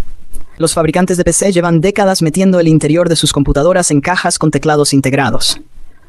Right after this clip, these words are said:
Tanto el Commodore sesenta y cuatro como el Sinclair Z X Spectrum se lanzaron en mil novecientos ochenta y dos,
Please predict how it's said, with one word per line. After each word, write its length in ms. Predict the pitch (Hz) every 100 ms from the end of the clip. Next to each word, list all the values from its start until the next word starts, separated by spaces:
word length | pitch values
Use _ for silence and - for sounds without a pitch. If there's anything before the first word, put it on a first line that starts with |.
| - -
Tanto 240 | 151 151
el 100 | 147
Commodore 380 | 135 151 147 143
sesenta 320 | 139 - 135
y 20 | 131
cuatro 380 | 143 139 202
como 180 | 175 139
el 60 | 131
Sinclair 580 | - 151 139 147 143 139
Z 240 | 151 139
X 180 | 135 143
Spectrum 360 | - 151 190
se 120 | 202 160
lanzaron 380 | 143 - 180
en 140 | 160 139
mil 160 | 165
novecientos 520 | 190 139 - 143 135 131
ochenta 240 | 127 127
y 20 | 127
dos, 300 | 131 -